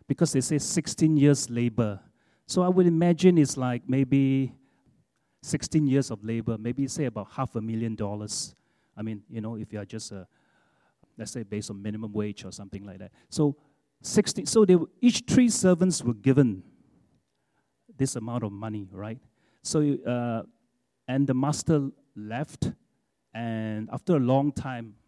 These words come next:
I'm not sure how long, whether it's ten years later, and he came back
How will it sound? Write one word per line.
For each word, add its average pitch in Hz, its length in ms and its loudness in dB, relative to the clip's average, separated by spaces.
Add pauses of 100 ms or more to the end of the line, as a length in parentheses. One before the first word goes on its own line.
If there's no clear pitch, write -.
(400)
I'm 110 120 -8
not - 100 -2
sure 139 200 -2
how 131 140 -2
long, 120 380 -2 (300)
whether 117 160 -2
it's 113 140 -4
ten 123 260 -2
years 135 260 -2
later, 139 360 -2 (360)
and 131 140 2
he 135 40 0
came 180 280 0
back 127 240 -4